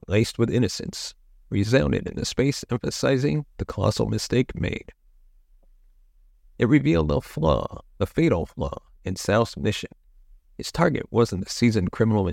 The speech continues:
immersed in illicit endeavors, but an innocent individual whose only connection to the entire grim scenario was his name. This moment, suspended in time, marked the clash of innocence with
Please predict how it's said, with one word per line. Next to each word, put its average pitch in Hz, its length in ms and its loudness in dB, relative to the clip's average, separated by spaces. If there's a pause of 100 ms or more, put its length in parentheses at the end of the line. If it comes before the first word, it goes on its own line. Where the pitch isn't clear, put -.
(140)
immersed 98 360 0
in - 60 -8
illicit - 360 -2
endeavors, - 640 -2 (580)
but - 140 -2
an - 180 -10
innocent 147 380 2
individual 151 640 0
whose 98 140 -4
only 127 320 0
connection 107 420 -2
to - 140 -6
the - 160 -10
entire 110 400 0
grim 123 240 0
scenario 139 560 0 (180)
was - 160 -4
his 104 160 0
name. 101 260 -2 (1160)
This 151 240 0
moment, 165 280 2
suspended 113 520 0
in 104 100 0
time, 135 420 -2
marked 127 220 0
the - 60 -8
clash - 340 -4
of - 160 -8
innocence 156 720 -2 (320)
with - 160 -2